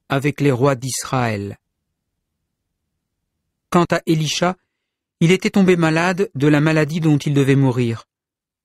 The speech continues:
Alors Yoash, le roi d'Israël, descendit vers lui et se mit à pleurer sur son visage et dit, «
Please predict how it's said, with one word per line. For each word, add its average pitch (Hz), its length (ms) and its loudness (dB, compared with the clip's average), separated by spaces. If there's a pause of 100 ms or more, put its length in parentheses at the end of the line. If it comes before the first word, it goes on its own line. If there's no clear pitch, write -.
(120)
Alors 165 480 -4
Yoash, 156 680 2
le 143 140 4
roi 135 200 2
d'Israël, 143 800 0
descendit 151 520 2
vers 135 220 2
lui 170 260 -2 (760)
et 151 40 0
se - 120 0
mit 196 180 4
à 175 80 2
pleurer 156 360 2
sur 135 240 -4
son 143 160 2
visage 123 580 -2 (200)
et 147 120 4
dit, « 180 320 -2